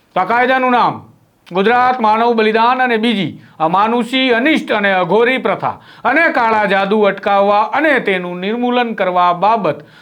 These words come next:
અધિનિયમ બે હજાર ચોવીસ છે. આટલા લાંબા નામને યાદ રાખી લઈએ તો ફરિયાદ કરવાનું ભૂલાઈ જાય કે મારી સાથે ઘટના શું ઘટી છે. એટલું લાંબુ નામ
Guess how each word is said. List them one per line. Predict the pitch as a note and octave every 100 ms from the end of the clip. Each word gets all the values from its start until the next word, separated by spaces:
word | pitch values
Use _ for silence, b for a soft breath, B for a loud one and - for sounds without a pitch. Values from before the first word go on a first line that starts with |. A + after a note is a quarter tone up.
| B D3
અધિનિયમ | D#3+ G#3 A3 A3 A3 G#3+
બે | F#3+ F3 E3
હજાર | E3 E3 E3
ચોવીસ | F#3+ B2+ A2 -
છે. | A2 _ b b b E3
આટલા | D#3 F#3+
લાંબા | G#3 A#3 B3
નામને | B3 C4 C#4
યાદ | C#4+ C4 A#3+ A3
રાખી | G#3+ B3
લઈએ | A#3+ A3 A3+ A#3+
તો | A#3
ફરિયાદ | G3 G#3 G3 F#3
કરવાનું | G3 G3+ G3+ A3
ભૂલાઈ | A3+ C#4+ B3+ G3+
જાય | G3 F#3 B -
કે | F#3+
મારી | F3+ F3 E3
સાથે | E3 G3 F3
ઘટના | F3 G3 F3
શું | A#3 F#3+
ઘટી | F3 E3+
છે. | G#3 G3+
એટલું | E3 E3 E3+
લાંબુ | F3 D#3+ E3
નામ | A3